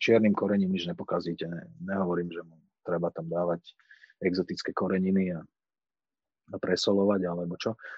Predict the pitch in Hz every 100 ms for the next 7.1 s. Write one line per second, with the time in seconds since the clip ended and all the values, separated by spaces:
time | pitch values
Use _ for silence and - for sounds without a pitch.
0 | - - 92 87 87 87 _ _ _ _
1 | _ _ _ 98 107 127 131 98 101 104
2 | 110 117 110 - _ _ _ _ _ _
3 | - 180 87 80 85 - _ - 101 107
4 | 107 - 98 90 - _ - _ _ -
5 | 98 104 101 101 95 - 90 92 - -
6 | 90 92 - 87 85 92 - 90 90 -